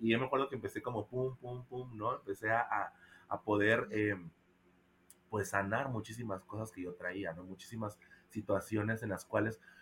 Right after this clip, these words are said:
porque también, pues, eh, eh, eh, ha-, se habla, pues, del apego, ¿no? Con ese tipo de personas, el, el también, eh, encontrar la causa raíz de por qué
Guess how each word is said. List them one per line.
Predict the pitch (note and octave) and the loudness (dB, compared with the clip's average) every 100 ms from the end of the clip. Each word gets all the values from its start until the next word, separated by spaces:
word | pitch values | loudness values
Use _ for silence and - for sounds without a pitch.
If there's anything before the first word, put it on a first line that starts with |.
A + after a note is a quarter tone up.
| - | -8
porque | - D3 | 0 2
también, | D3 C3+ C3+ | 4 4 4
pues, | C3 D3 - - | 2 0 0 0
eh, | A#2+ A2 G#2+ G#2 | 4 6 4 2
eh, | G#2+ G#2 G2+ G2+ G2 | 0 0 -2 -4 -2
eh, | G2+ | 2
ha-, | G#2 - | 0 0
se | - A#2+ | 0 6
habla, | A2+ A#2+ A2+ | 6 6 4
pues, | - D#3+ | 2 2
del | A2+ | 2
apego, | F#2 - G#2+ G2+ F#2+ | 2 0 0 2 0
¿no? | F#2 F#2 G2 | -4 -6 -6
Con | - F#2 | -8 -12
ese | G2 | -14
tipo | - A#2 | -12 -10
de | - | -10
personas, | - - B2 A#2 G#2 G2 F#2+ - - - | -12 -4 -2 -2 -4 -4 -4 -12 -20 -14
el, | - G#2+ G2 | 2 2 4
el | G#2+ G#2 | -2 0
también, | G#2+ G2+ G#2+ A2+ A2+ A2+ - | 0 -2 0 0 0 -4 -8
eh, | G#2 G2+ G2 | -6 -2 -2
encontrar | F#2+ - G2 F#2+ A2 A#2 C#3+ | -4 -2 -2 -2 2 2 2
la | A2+ F#2+ | -2 -2
causa | G2+ G#2 A2+ | -2 0 0
raíz | F#2+ F2+ F#2 | 0 -2 -4
de | G#2+ | -10
por | - - | -10 -16
qué | - | -18